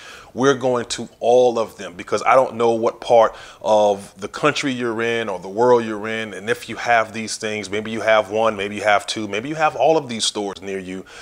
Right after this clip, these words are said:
that you can go and kinda look around and shop for the essentials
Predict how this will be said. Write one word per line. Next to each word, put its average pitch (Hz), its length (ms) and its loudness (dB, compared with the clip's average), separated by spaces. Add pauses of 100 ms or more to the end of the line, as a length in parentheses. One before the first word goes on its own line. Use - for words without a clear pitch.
(140)
that - 180 -4
you 131 60 -2
can 120 160 -8
go 107 260 2
and 104 140 -10
kinda 110 240 -4
look 104 240 -6
around 98 400 -2
and 95 120 -12
shop - 480 2 (240)
for 104 360 0
the 98 180 -10
essentials 107 680 -4